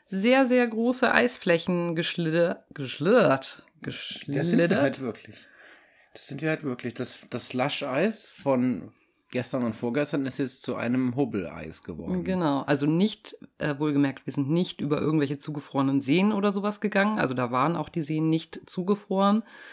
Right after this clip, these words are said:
Speaker 2: Aber die Wege.
Speaker 1: Aber die Wege und Wiesen komplett.
Speaker 2: Ja. Ja.
Speaker 1: War ein bisschen abenteuerlich, aber sehr, sehr schön.
Speaker 2: Die anderen sind alle sehr schnell gegangen. Werden wir feige?
Speaker 1: Ich glaube, ich war das schon immer.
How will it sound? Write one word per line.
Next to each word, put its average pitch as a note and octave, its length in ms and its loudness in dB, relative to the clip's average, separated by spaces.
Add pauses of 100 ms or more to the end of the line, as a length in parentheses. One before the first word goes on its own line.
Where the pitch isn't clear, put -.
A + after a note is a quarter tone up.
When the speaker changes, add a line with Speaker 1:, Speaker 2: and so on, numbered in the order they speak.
(180)
Speaker 2:
Aber G#2 160 -6
die C#3+ 120 -4
Wege. F#2 380 -4
Speaker 1:
Aber E3 240 2
die D#3+ 420 -4
Wege F#3 380 4
und E3+ 220 0
Wiesen C3 600 0 (160)
komplett. C3+ 760 0
Speaker 2:
Ja. - 220 -14 (520)
Ja. C#3 200 -2 (380)
Speaker 1:
War B3+ 140 2
ein C#4+ 80 8
bisschen C#4+ 260 2
abenteuerlich, B3 720 4
aber A3 180 0
sehr, G#3 220 2
sehr G3 320 0
schön. B2+ 420 -4 (200)
Speaker 2:
Die A2+ 80 -6
anderen E3+ 260 0
sind D3 140 0
alle E3 220 0
sehr C#3+ 160 0
schnell F3+ 340 -2
gegangen. G2+ 320 -4
Werden C#3 260 -2
wir A2+ 100 -2
feige? F2 600 -8 (800)
Speaker 1:
Ich - 120 -16
glaube, F3+ 180 -2
ich - 120 -12
war D3+ 220 6
das F3 180 -2
schon - 220 -2
immer. A#3+ 480 0